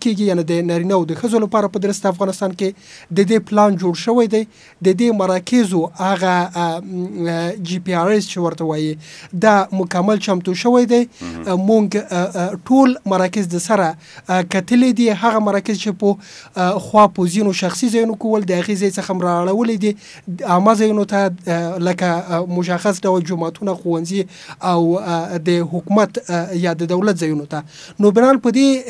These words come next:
Speaker 1: انتخاباتو کې به ستونزه کمه وي. ولې؟ یو شی شته دی چې که چیرې د انتخاباتو امنیت تامین شي، که چیرې امنیت د کوم مرکز یا محل نه تامینېږي، نو تاسو پوهیږئ چې زموږ کارکوونکي هلته د فشار لاندې راځي او هغه فرصت طلب اشخاص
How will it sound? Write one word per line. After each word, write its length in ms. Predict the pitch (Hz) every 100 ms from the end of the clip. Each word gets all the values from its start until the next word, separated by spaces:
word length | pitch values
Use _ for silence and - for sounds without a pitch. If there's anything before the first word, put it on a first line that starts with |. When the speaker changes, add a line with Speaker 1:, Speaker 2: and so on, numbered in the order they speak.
| 208
Speaker 1:
انتخاباتو 500 | 190 - 214 247 -
کې 80 | 208
به 100 | 202
ستونزه 380 | - 247 220 190
کمه 320 | - 269 277
وي. 120 | 269 226
ولې؟ 240 | 240 226 156 - - - -
یو 280 | 196 233 269
شی 220 | - 262
شته 220 | 233 - 269
دی 120 | 277
چې 200 | 254 196
که 100 | 185
چیرې 360 | 175 233 233 202 170
د 20 |
انتخاباتو 760 | 160 156 - 160 165 202 214 -
امنیت 340 | 165 170 185
تامین 360 | 175 165 202 190
شي، 200 | 175 143 - - - -
که 120 | 202
چیرې 380 | 180 277 269 254 185
امنیت 340 | 196 262 277 220
د 160 | 202 202 -
کوم 120 | 208
مرکز 380 | 190 180 233 208
یا 80 | 208
محل 320 | 180 185 226
نه 120 | 226
تامینېږي، 580 | 254 240 226 220 214 233 233 - -
نو 100 | 196
تاسو 240 | 190 226 -
پوهیږئ 260 | 226 226 220
چې 60 | 208 175
زموږ 680 | 180 208 240 233 247 226 214 180
کارکوونکي 480 | 170 196 214 208 196
هلته 260 | 180 170 170 - - - 208
د 40 | 185 185
فشار 280 | 175 214 196
لاندې 320 | 214 262 240 233
راځي 380 | 208 226 220
او 100 | 185
هغه 260 | 175 214 202
فرصت 340 | 185 180 185
طلب 240 | 190 196 196
اشخاص 420 | 185 - 202